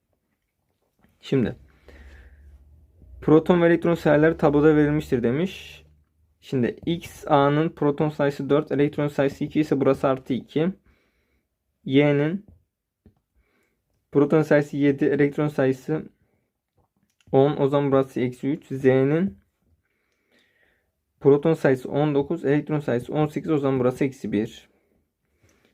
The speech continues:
A, B, C'nin yükleri arasındaki ilişki hangisinde doğru verilmiştir? A büyüktür.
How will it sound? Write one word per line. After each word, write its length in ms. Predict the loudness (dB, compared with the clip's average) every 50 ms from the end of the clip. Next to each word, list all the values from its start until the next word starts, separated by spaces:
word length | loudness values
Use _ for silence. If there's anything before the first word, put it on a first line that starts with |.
| _ _ 0
A, 260 | 4 4 4 6 6
B, 140 | 4 2 4
C'nin 160 | 2 0 -2
yükleri 320 | -2 -4 -4 -2 0 2
arasındaki 440 | 2 0 0 -2 -6 -6 -4 -4 -4
ilişki 260 | -4 -4 -4 -2 -2
hangisinde 380 | -2 -2 -2 -2 -4 -4 0 2
doğru 220 | 2 2 4 4
verilmiştir? 800 | 2 2 2 -2 -4 -4 -8 -10 _ -10 -10 -10 -10 -20 _ _ _ _ _ _ _ _ _ _ _ _ _ _ _ 2
A 280 | 4 6 6 4 2
büyüktür. 760 | 0 -2 -2 -2 -4 -6 _ -6 -6 -4 -6 -8 -14 _ _